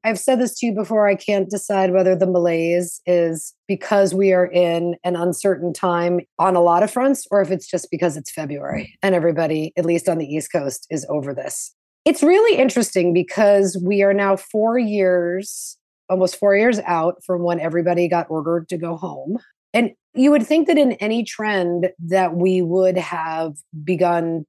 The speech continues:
to normalize or stabilize what this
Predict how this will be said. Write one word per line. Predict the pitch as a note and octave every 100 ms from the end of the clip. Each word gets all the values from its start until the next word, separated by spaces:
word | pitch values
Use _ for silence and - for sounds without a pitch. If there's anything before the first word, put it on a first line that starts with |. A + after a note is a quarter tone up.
| -
to | F#3 E3 E3 D#3+ D#3 D#3 C#3+ E3+
normalize | F#3 G3+ G3 E3+ D#3+ D3+ D3 E3 - -
or | E3+
stabilize | - G#3 A3+ G#3+ E3 D3+ D3+ D#3+ D#3+
what | E3 E3+ E3+ F3
this | F3